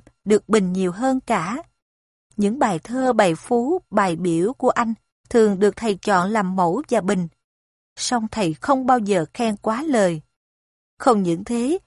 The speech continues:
thầy còn chỉ ra những chỗ sơ suất mọi người không để ý.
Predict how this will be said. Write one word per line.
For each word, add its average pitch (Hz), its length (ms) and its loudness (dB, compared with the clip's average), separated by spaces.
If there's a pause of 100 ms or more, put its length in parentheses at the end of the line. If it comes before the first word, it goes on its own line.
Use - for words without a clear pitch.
(180)
thầy 254 120 2
còn 214 260 4
chỉ 214 240 -4
ra 277 180 0
những 214 260 0
chỗ 202 240 2
sơ 233 340 0
suất 330 280 0 (160)
mọi 180 220 4
người 185 280 -2
không 254 300 0
để 196 140 2
ý. 254 340 -4